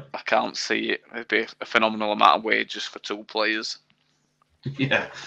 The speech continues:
Speaker 2: but if, if you're here for a serious about getting rid of financial fair play, then they're, they, they do have a bit more wiggle room, in theory.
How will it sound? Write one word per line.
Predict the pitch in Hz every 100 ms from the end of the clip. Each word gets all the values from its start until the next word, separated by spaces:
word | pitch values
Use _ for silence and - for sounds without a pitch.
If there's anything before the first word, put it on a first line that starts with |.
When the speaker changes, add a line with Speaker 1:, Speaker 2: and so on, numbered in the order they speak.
| -
Speaker 2:
but | 175
if, | 156 -
if | 139
you're | 143 156
here | 175
for | 156
a |
serious | 139 147 151 143
about | 143 -
getting | 139 147
rid | 143
of | 139
financial | 135 143 143 120
fair | 127 127
play, | 127 139 110 110 - - - - -
then | 127 123
they're, | 123 123
they, | 135 120 117 117
they | 131
do | 139
have | 143 123
a |
bit | 117 131
more | 123 120
wiggle | 120 139 135
room, | 110 101 - _ _ _ _ - - - -
in | 117
theory. | 113 113 107 104